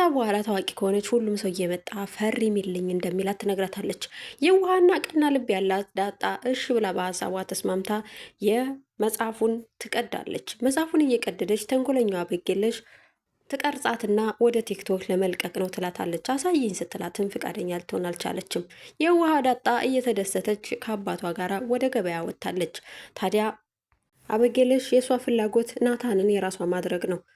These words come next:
ናታን ደግሞ አይኑ ከዳጣ ላይ አርፏል። ይሄንን አይኑን ለአንስታ ወደ እሷ እንዲያደርግ ፍላጎት አላትና ዛሬ እድሉን ተጠቅማ መጽሐፉን የቀደደችው እሷ ናት ብላ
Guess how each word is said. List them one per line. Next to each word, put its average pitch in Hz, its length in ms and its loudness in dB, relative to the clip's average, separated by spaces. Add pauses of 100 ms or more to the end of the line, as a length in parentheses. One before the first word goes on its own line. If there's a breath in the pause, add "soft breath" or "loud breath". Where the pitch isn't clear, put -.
(160)
ናታን 294 320 2
ደግሞ 196 240 0 (160)
አይኑ 240 300 2
ከዳጣ 175 420 -4
ላይ 180 160 -6
አርፏል። 180 320 -2 (280 loud breath)
ይሄንን 262 420 6
አይኑን 240 340 6 (120)
ለአንስታ 233 500 2 (200)
ወደ 233 180 4
እሷ 254 220 0
እንዲያደርግ 185 520 -2 (120)
ፍላጎት 190 500 -2
አላትና 185 440 -2 (340 loud breath)
ዛሬ 226 260 -2 (160)
እድሉን 208 360 0
ተጠቅማ 190 400 -4 (180)
መጽሐፉን 254 520 0
የቀደደችው - 640 -6
እሷ 180 280 -4
ናት 180 180 -6
ብላ 202 160 0